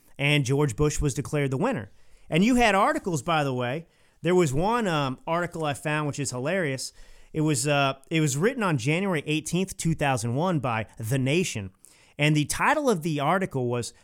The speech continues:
"None Dare Call It Treason." They were accusing the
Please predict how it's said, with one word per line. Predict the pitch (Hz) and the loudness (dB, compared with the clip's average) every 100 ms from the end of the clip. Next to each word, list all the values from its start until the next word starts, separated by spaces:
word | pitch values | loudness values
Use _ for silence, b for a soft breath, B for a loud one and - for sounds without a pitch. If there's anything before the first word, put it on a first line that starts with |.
| b | b
"None | 139 160 196 240 247 | 2 6 6 4 0
Dare | 123 147 147 151 | 0 2 2 0
Call | - 139 131 | -2 0 0
It | 135 | -2
Treason." | - 180 165 104 92 _ _ - _ b | 0 2 2 0 -10 _ _ -20 _ b
They | 165 | 2
were | 175 | 2
accusing | 170 - 226 262 262 247 | 0 0 0 2 2 0
the | 160 156 143 | 0 -2 -2